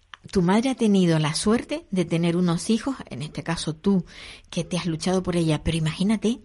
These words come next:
la cantidad de, de personas mayores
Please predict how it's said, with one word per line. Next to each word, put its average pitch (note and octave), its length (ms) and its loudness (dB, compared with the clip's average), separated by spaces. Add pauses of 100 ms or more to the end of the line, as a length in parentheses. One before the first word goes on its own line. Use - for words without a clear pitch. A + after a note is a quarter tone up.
la F3+ 120 -2
cantidad E3 540 0 (640)
de, D#3+ 540 2
de E3+ 320 -4
personas E3 640 -2
mayores F3+ 640 0